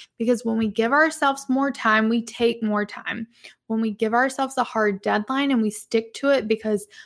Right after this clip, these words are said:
we're working out an integrity of ourselves, to ourselves, that's when things are accomplished.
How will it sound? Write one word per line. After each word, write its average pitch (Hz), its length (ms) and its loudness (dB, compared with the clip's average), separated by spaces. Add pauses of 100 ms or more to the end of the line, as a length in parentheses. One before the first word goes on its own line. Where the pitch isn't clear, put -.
(240)
we're 214 160 6
working 220 340 2
out 226 160 4
an 214 140 2
integrity 240 800 -2 (320)
of 226 160 2
ourselves, 220 840 0 (500)
to 247 200 -2
ourselves, 349 580 0 (600)
that's 254 440 0
when 240 180 -2
things 220 200 -2
are 214 140 2
accomplished. - 680 -6